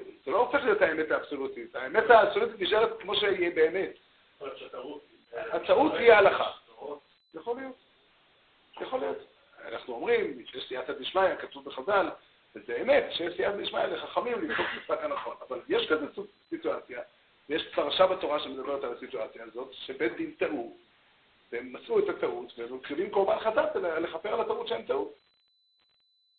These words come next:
Speaker 1: ודיברנו הרבה פעמים על הדבר הזה, שאדם חוזר, מ-, אותו אחד מחברי בית הדין, לצורך העניין ראש בית הדין, שדעתו בטלה ברוב.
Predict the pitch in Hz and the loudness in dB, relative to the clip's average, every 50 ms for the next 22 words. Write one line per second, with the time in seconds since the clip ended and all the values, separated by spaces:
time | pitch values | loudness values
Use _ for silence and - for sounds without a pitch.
0 | _ _ _ _ _ _ _ - 147 165 160 156 156 151 151 151 151 175 196 - | _ _ _ _ _ _ _ -4 0 2 2 2 2 0 -4 -6 -6 -6 -4 -4
1 | - - 262 254 233 - 247 254 - - 285 - 226 208 190 185 160 160 151 143 | -4 -2 -2 -2 0 2 2 6 8 8 8 8 8 4 4 4 4 2 2 2
2 | 139 139 131 131 - 147 147 170 196 - - - - - 185 190 180 165 156 143 | 0 0 -4 -6 -4 -2 -2 -2 -2 -4 -4 -4 -2 0 0 0 0 -2 -6 -8
3 | 139 135 131 131 135 127 135 - - 208 - - 196 190 190 190 185 - - 151 | -8 -8 -8 -8 -10 -10 -8 -8 -6 -6 -2 2 2 2 2 2 0 -4 -6 -6
4 | 147 160 170 170 165 156 - 147 - 151 143 120 - - _ _ _ _ _ _ | -4 -4 -6 -6 -6 -6 -6 -4 -4 -4 -6 -6 -8 -16 _ _ _ _ _ _
5 | _ _ _ - 139 - 208 202 185 - 180 165 185 190 185 156 180 196 - 170 | _ _ _ -10 -6 -2 -2 -2 0 0 0 0 0 -2 0 0 0 0 0 -2
6 | 160 - - - - 117 - - - - 175 220 220 - - 254 254 - 240 233 | -4 -6 -6 -8 -10 -12 -16 -14 -12 -10 -8 -8 -6 -2 0 0 0 0 -2 -2
7 | 226 233 240 233 220 214 220 220 202 - - | -2 -2 0 -2 -2 -2 -2 -2 -4 -4 -8